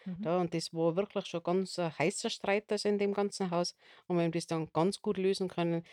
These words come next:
Speaker 2: Wir haben also der Dame dann einfach empfohlen, unter die Waschmaschine, also, eine dicke Schaumstoffmatte, also, Hartschaumstoffmatte hineinzulegen. Das hat im Grunde, also,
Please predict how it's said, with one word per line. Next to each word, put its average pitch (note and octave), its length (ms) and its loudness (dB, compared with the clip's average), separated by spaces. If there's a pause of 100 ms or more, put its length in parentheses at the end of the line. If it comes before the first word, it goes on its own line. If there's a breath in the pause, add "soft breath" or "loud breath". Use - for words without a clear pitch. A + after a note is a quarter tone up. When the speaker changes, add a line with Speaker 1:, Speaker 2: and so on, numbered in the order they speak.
(200 loud breath)
Speaker 2:
Wir F3 120 2
haben E3 120 4
also D#3 180 -2
der D3 200 -2
Dame D3+ 320 0
dann D3+ 200 0
einfach D3 280 -4
empfohlen, D#3+ 500 2
unter F3 340 0
die D3+ 140 0
Waschmaschine, D#3+ 680 0 (320 loud breath)
also, D3 260 0
eine C3+ 260 2 (320)
dicke D3 600 0
Schaumstoffmatte, F#3 1040 0
also, D3 260 0
Hartschaumstoffmatte F#3+ 1040 0
hineinzulegen. F3+ 840 2 (400 loud breath)
Das E3+ 140 0
hat E3 140 0
im D#3 100 0
Grunde, D#3+ 440 4 (320 loud breath)
also, D#3 220 -2